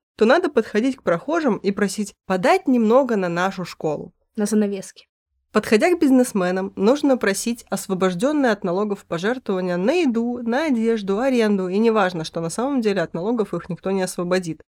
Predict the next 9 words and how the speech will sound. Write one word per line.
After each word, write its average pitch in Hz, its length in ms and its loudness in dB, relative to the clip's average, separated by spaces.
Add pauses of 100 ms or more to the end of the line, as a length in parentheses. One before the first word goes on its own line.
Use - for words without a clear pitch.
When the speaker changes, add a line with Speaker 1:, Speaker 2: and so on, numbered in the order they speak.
(100)
Speaker 1:
Они 240 180 2
дадут 185 380 2
деньги, 320 320 0
а 233 240 -2
там 320 220 0
уж 220 120 -6
пусть - 180 -6
сами 165 180 -2
разбираются. 156 680 -8